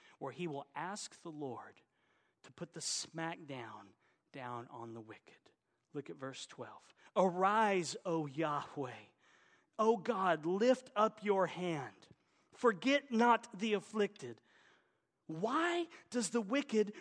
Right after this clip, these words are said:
renounce God and say in his heart, "You will not call to account"? But you do see,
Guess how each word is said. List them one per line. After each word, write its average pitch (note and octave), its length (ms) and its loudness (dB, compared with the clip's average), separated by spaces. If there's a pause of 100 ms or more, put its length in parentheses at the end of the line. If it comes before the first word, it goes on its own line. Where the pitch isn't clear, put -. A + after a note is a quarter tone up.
renounce G#3+ 640 2
God D3 560 -4 (180)
and F3+ 160 0
say C4+ 420 4
in F#3+ 240 0
his A#3 300 2
heart, F3 500 0 (760)
"You G3 200 0
will G4 160 4
not F#3+ 240 4
call C3+ 240 0
to A#2+ 220 -10
account"? C3 640 -10 (1300)
But C3+ 160 -12
you A#2+ 220 -20
do G#3+ 280 -8
see, - 480 -12